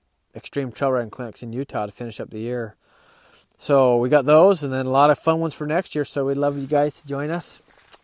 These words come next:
And, uh, anyways, but appreciate you guys watching. Thanks for taking, uh, time on your Tuesday. <laughs> I'm sorry you guys can't see me now. It is dark. It is dark here. So, um,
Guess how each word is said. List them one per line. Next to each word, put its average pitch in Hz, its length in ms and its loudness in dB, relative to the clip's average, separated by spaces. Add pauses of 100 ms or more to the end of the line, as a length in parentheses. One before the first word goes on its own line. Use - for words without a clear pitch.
(160)
And, 107 360 -16
uh, 101 240 -14 (200)
anyways, 143 520 -4 (520)
but 135 240 0
appreciate 190 460 -2
you 190 60 -6
guys 175 300 2
watching. 180 540 -4 (340)
Thanks 165 220 -8
for 151 140 -8
taking, 165 480 -6
uh, 143 160 -6
time 165 280 -6
on 160 140 -8
your 139 80 -10
Tuesday. 175 360 -2
<laughs> - 40 -10
I'm 214 80 -12
sorry - 200 -8
you 214 40 -12
guys 135 180 -6
can't 113 220 -12
see - 140 -14
me 175 100 -12
now. 101 240 -16 (200)
It 175 120 -6
is 170 140 -6
dark. - 420 -8 (560)
It - 100 -12
is 180 100 -10
dark 165 260 -6
here. 110 220 -10
So, 131 420 -6 (640)
um, 110 400 -6